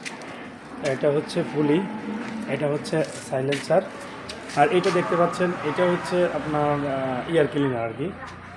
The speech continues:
যাই হোক, এটার কার্টুন নেই, কারণ কার্টুন নেই যেহেতু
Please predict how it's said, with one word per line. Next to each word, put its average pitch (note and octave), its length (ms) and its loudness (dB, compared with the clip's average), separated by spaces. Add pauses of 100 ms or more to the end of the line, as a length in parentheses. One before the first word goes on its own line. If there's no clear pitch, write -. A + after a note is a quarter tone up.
(340)
যাই D3 180 6
হোক, E3 100 4 (680)
এটার C#3+ 180 2 (100)
কার্টুন D#3 360 4
নেই, D3 120 4 (220)
কারণ C3 200 2 (120)
কার্টুন D3+ 300 4
নেই D#3 160 2
যেহেতু D3 220 0